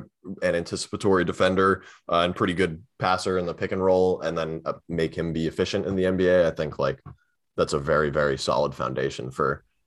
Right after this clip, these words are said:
at least a starter, uh, going forward. But, uh, it, maybe, maybe Dalen Terry jumps up that high as well. He's risen quite a bit. Uh, I think Jovic is a good call as well. I, I wanna say it was the Rockets that were, was reported a while ago to, like, really like him. Um,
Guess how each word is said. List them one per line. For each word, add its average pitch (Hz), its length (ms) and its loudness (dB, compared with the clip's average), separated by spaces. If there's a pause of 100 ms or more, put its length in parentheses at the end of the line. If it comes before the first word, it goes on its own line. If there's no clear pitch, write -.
at 78 140 4
least 82 260 -2
a 73 60 -4
starter, 64 600 -2
uh, 60 180 0
going 69 280 -4
forward. 67 340 -2
But, 76 260 2
uh, 78 280 2
it, 113 240 4
maybe, 117 320 2
maybe 113 260 2
Dalen 98 320 2
Terry 95 340 0
jumps 98 280 -8
up 98 140 -2
that 95 120 2
high 98 160 4
as 95 120 0
well. 92 180 4
He's 87 220 -4
risen 90 280 -2
quite 87 220 2
a 82 40 -4
bit. 87 220 4 (480)
Uh, 82 220 4
I 90 100 2
think 110 160 2
Jovic 92 380 2
is 82 140 -8
a 80 60 -10
good 78 180 -2
call 76 240 0
as - 120 -6
well. 73 140 2
I, 78 120 4
I 90 180 4
wanna 147 240 4
say 143 160 6
it 110 60 4
was 92 140 0
the 87 80 -2
Rockets 80 640 -2
that 92 360 2
were, 95 180 2
was 92 320 -4
reported 98 380 0
a 98 40 2
while 98 280 4
ago 98 180 2
to, 98 160 -6
like, 95 220 2
really 95 240 2
like 95 240 2
him. 101 240 -6 (680)
Um, 76 440 -2